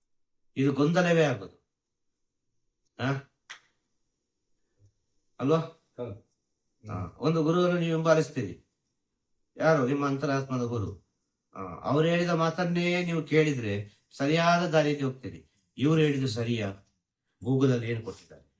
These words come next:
Speaker 1: ಆ, ಇನ್ನೊಂದು ಗುರುಗಳು ಏನ್ ಹೇಳಿದ್ದಾರೆ, ಆ ಗುರುಗಳು ಏನ್ ಹೇಳಿದ್ದಾರೆ, ಈ ಗುರುಗಳು ಏನ್ ಹೇಳಿದ್ದಾರೆ, ಎಲ್ಲರನ್ನು ನೋಡಿ, ನೋಡಿ, ನೋಡಿ, ನೋಡಿ, ನೋಡಿ ಎಲ್ಲ ಕನ್ಫ್ಯೂಷನ್.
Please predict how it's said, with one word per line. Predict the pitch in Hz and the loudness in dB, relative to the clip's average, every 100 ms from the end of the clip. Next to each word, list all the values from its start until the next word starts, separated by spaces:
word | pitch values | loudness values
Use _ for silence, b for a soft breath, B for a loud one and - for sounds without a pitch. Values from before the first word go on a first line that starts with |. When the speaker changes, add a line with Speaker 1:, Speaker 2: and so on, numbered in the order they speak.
| _ _ b b | _ _ b b
Speaker 1:
ಆ, | 98 | -4
ಇನ್ನೊಂದು | 120 147 135 127 | 0 2 2 2
ಗುರುಗಳು | 123 120 110 | 0 0 -2
ಏನ್ | 104 | -4
ಹೇಳಿದ್ದಾರೆ, | 98 87 82 78 - _ _ - | -8 -14 -14 -16 -18 _ _ 0
ಆ | 131 156 | 4 6
ಗುರುಗಳು | 143 135 139 | 4 4 2
ಏನ್ | 123 107 | 2 -2
ಹೇಳಿದ್ದಾರೆ, | 98 90 85 78 - _ - | -8 -10 -12 -14 -18 _ -2
ಈ | 135 160 | 2 4
ಗುರುಗಳು | 143 143 147 | 4 4 4
ಏನ್ | 123 110 | 2 -2
ಹೇಳಿದ್ದಾರೆ, | 107 92 87 85 - - - | -6 -8 -12 -14 -16 -12 0
ಎಲ್ಲರನ್ನು | 147 175 196 190 196 190 | 2 6 6 6 2 2
ನೋಡಿ, | 170 175 175 | 2 2 2
ನೋಡಿ, | 165 165 156 | 2 4 4
ನೋಡಿ, | 151 147 143 135 | 2 0 0 0
ನೋಡಿ, | 127 123 | -2 -4
ನೋಡಿ | 113 117 170 | -6 -6 -4
ಎಲ್ಲ | 131 156 202 | -2 0 0
ಕನ್ಫ್ಯೂಷನ್. | 156 151 151 143 - 92 | 0 0 0 -2 -4 -10